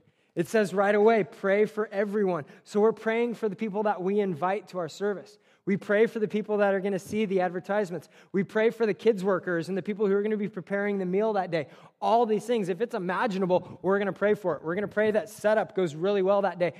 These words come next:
so that nobody's frazzled by the time first service starts. We're praying for all these things because God tells us to.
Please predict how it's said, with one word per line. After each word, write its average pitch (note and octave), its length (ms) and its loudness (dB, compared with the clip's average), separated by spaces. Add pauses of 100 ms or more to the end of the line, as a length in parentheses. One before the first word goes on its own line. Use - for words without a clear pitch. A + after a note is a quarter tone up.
(120)
so G#3+ 140 -2
that F3+ 60 0
nobody's F#3+ 340 0
frazzled G3 500 -4
by F#3 160 0
the F3+ 60 -4
time F#3+ 220 -6
first - 300 -8
service G3+ 300 -6
starts. - 400 -20 (320)
We're G3 120 0
praying A3 420 -2
for G#3+ 140 -8
all G#3 220 2
these A3+ 180 -2
things B3 220 -4
because F#3+ 300 -2
God F3+ 420 -2
tells F#3+ 380 -8
us - 160 -20
to. - 160 -20